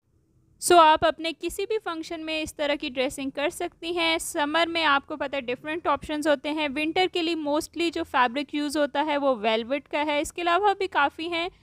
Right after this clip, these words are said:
लेकिन फैंसी वियर के लिए आपको पता है आ, ऊपर स्वेटर्स वगैरह तो पहनी नहीं जाती,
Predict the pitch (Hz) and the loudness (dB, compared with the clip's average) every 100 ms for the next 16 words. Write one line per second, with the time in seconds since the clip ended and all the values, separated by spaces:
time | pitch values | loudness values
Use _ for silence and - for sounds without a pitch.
0 | _ - 277 294 320 - 302 311 359 349 | _ -8 -6 -4 -4 -2 -2 0 0 2
1 | 339 311 330 302 311 320 - _ _ 254 | 2 0 -6 -4 -4 -4 -8 _ _ -4
2 | 254 - 294 294 285 320 294 269 233 - | -4 -4 -2 -2 0 0 2 2 0 -2
3 | 254 285 294 - 262 240 277 311 302 302 | -8 -6 -8 0 -2 0 -4 0 2 2
4 | 302 311 330 339 359 359 339 311 285 311 | 0 -4 -4 -2 -2 -2 4 4 2 -2
5 | 311 | -4